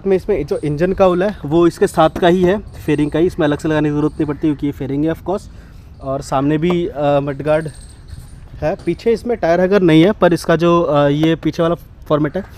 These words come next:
ये काफ़ी, अ, बड़ा दे रखा है, तो इसकी वजह से कीचड़ वैसे भी बाहर नहीं आती है, तो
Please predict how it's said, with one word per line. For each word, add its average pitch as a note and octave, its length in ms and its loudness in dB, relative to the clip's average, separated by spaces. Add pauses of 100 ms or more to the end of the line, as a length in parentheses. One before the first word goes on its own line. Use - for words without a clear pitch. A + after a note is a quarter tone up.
(320)
ये E3+ 160 4
काफ़ी, G#3 540 4
अ, D3+ 160 4
बड़ा D#3 180 4
दे F3 140 4
रखा E3 180 4
है, G#3+ 40 0
तो A3+ 100 2
इसकी F#3+ 220 0
वजह F3 140 4
से G3 200 4
कीचड़ F3 340 -2
वैसे D3+ 200 2
भी F3 60 6
बाहर D3+ 200 4
नहीं C#3+ 140 2
आती A2+ 200 -4
है, C#3+ 60 -2
तो F#3 180 -2